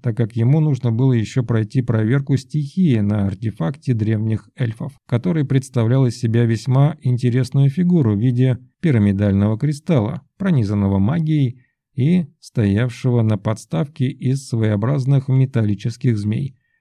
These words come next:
Каждый, кто подходил к этому артефакту и прикладывал к нему руки,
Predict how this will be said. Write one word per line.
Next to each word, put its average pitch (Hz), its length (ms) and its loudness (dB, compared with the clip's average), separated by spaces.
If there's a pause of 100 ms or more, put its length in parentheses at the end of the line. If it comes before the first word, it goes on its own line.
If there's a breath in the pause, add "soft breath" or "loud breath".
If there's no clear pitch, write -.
(160)
Каждый, 165 440 2
кто 135 200 -2
подходил 127 460 0
к 110 60 -2
этому 107 240 0
артефакту 131 640 -2
и 113 60 2
прикладывал 117 580 0
к - 80 -18
нему 113 240 2
руки, 165 440 0